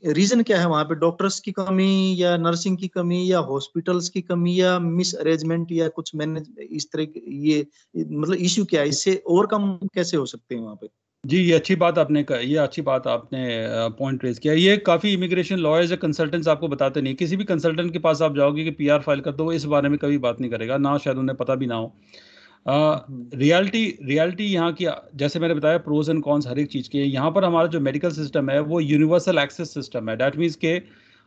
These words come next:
Speaker 2: हर एक सिटीजन और पीआर को एक राइट है कि भी किसी के पास, डॉक्टर के पास जा-, ज-, जब जाएगा तो उसे पैसे नहीं देना पड़ेगा, क्योंकि पैसा हमारे में टैक्स देते हैं, टैक्स भी बहुत देते हैं हम
Speaker 1: हम्म।
Speaker 2: यहाँ पे।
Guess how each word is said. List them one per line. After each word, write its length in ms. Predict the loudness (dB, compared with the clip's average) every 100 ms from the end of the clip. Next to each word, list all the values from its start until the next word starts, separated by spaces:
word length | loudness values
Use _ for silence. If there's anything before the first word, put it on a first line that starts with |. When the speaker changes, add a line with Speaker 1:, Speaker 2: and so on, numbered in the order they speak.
| -4
Speaker 2:
हर 140 | 2
एक 180 | 2 0
सिटीजन 400 | -4 -4 -2 0
और 160 | 0 0
पीआर 280 | 2 4 2
को 180 | 0 -4
एक 140 | -2
राइट 320 | 0 0 0
है 100 | -4
कि 120 | -4 -6
भी 140 | -6
किसी 260 | -8 -8 -6
के 100 | -2
पास, 240 | 0 0
डॉक्टर 320 | -2 -4 -4
के 100 | -6
पास 260 | -2 -2 -2
जा-, 300 | -2 -2 -4
ज-, 320 | -10 -10 -10 -4
जब 200 | -4 0
जाएगा 340 | 0 2 0
तो 80 | -2
उसे 160 | -4
पैसे 340 | -2 -2 -2 -2
नहीं 120 | -2
देना 200 | -2 -4
पड़ेगा, 300 | -4 -2 -2
क्योंकि 240 | 0 -2
पैसा 300 | 2 2 4
हमारे 200 | 2 2
में 100 | 0
टैक्स 240 | 0 0 -2
देते 200 | -4 -4
हैं, 200 | -4 -10 -20 _ _
टैक्स 220 | 0 0 0
भी 80 |
बहुत 220 | -2 0 0
देते 240 | -2 0
हैं 60 | 0
हम 60 |
Speaker 1:
हम्म। 100 | 2
Speaker 2:
यहाँ 120 | -2
पे। 120 | -4